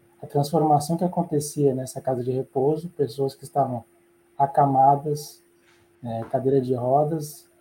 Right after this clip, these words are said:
é, voltar à vida com o poder da música, pessoas que você não esperava por estar acometida pelo Alzheimer, enfim. E eu lembro que eu dançava com uma senhora, que ela devia ter uns noventa e cinco anos na época, uma cubana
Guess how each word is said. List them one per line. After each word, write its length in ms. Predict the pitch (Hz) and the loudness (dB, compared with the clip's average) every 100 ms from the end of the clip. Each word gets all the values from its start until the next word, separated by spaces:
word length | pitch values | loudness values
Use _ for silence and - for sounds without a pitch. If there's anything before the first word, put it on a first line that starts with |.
| - | -14
é, 720 | 117 117 113 110 104 101 101 107 _ _ - | -10 -8 -8 -10 -12 -12 -14 -16 _ _ -10
voltar 480 | 127 143 143 156 156 | 0 2 4 6 6
à 60 | |
vida 340 | 147 131 147 175 | 6 -2 -2 -2
com 100 | 165 | -4
o 60 | |
poder 260 | 165 147 147 | -2 4 4
da 100 | 156 | 4
música, 380 | 135 131 117 113 | 2 -2 -6 -12
pessoas 880 | - 117 - 131 135 147 147 - _ _ _ _ _ _ _ _ _ _ | -8 -8 -6 -4 0 0 -2 -8 _ _ _ _ _ _ _ _ _ _
que 80 | - | -14
você 140 | - | -6
não 120 | 139 143 | -2 -4
esperava 480 | - 147 131 139 | 0 2 4 2
por 400 | 147 185 160 139 - - | 0 -2 -2 -2 -8 -20
estar 240 | 139 147 | -6 0
acometida 540 | 135 131 135 127 131 127 | 0 -2 -6 -6 -8 -10
pelo 220 | - 131 | -6 -6
Alzheimer, 680 | 127 110 123 127 135 120 113 | -4 -6 -4 -2 -2 -6 -8
enfim. 380 | 117 - 104 101 _ _ _ _ _ _ - | -10 -12 -16 -16 _ _ _ _ _ _ -4
E 60 | 143 | 2
eu 120 | 147 | 4
lembro 260 | 151 160 - | 4 0 -2
que 80 | |
eu 40 | 175 | 2
dançava 560 | 175 180 - 151 151 | 4 4 6 6 6
com 80 | 147 | 2
uma 120 | 165 | -2
senhora, 520 | 156 175 156 147 156 143 | -2 -4 0 2 2 0
que 80 | |
ela 100 | 123 | -6
devia 240 | 120 123 135 | -6 -4 -4
ter 120 | 135 | -6
uns 100 | 123 | -8
noventa 360 | 127 131 151 143 | -8 -6 -6 -6
e 20 | |
cinco 380 | - 135 - 123 | -8 -10 -8 -8
anos 180 | 120 | -6
na 140 | 123 127 | -4 -4
época, 200 | 143 135 | -4 -8
uma 80 | 127 | -8
cubana 580 | 165 147 135 143 160 | -8 -4 -2 -2 -6